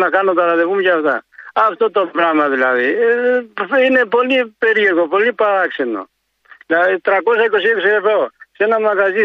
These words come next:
σε ένα, ε, αυτό που είναι κλειστό σχεδόν, γιατί δεν, δεν λειτουργεί καθόλου. Δεν έχω τον χρόνο να κάθομαι εγώ και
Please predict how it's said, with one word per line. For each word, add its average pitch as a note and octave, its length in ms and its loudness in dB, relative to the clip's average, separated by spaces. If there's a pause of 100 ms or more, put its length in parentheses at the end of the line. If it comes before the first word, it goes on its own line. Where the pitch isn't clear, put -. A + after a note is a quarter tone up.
σε G#3 120 0
ένα, G#3 140 2 (1200)
ε, E3 140 -4 (600)
αυτό D#3 160 -2 (100)
που F#3+ 80 2 (140)
είναι G#3+ 180 2 (220)
κλειστό G3 380 0 (140)
σχεδόν, C3+ 400 0 (280)
γιατί E3 200 -2 (100)
δεν, A#3 160 2 (200)
δεν A3+ 140 2
λειτουργεί G#3+ 300 -2 (120)
καθόλου. F#3 420 0 (680)
Δεν A3+ 220 0 (160)
έχω G#3+ 120 -2 (100)
τον G#3 140 2
χρόνο F#3+ 300 0
να E3+ 60 0 (100)
κάθομαι D#3+ 380 0
εγώ D3+ 180 0
και D#3 100 0